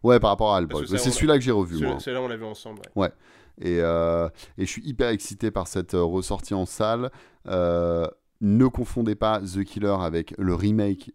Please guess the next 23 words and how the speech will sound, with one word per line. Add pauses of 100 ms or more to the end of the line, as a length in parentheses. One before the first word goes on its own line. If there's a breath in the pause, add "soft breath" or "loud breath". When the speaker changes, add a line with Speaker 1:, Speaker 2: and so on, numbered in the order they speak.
Speaker 1:
du
même
John
Woo,
avec
Omar
Sy, (100)
euh,
que
je
n'ai
pas
vu. (140)
Euh, (320)
et,
euh,
il
y
a
aussi,
euh,
évidemment,
euh,